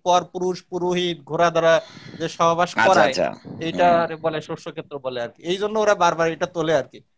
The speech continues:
Speaker 1: ওরা মনে করে ইসলামে এরকম পুরোহিত দ্বারা,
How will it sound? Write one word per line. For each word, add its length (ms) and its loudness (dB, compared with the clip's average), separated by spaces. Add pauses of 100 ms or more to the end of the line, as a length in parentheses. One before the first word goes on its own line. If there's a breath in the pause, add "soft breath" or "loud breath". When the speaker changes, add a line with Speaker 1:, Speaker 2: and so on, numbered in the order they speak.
(160)
Speaker 1:
ওরা 140 2
মনে 220 0
করে 260 0
ইসলামে 400 -2
এরকম 400 0
পুরোহিত 460 -6
দ্বারা, 480 2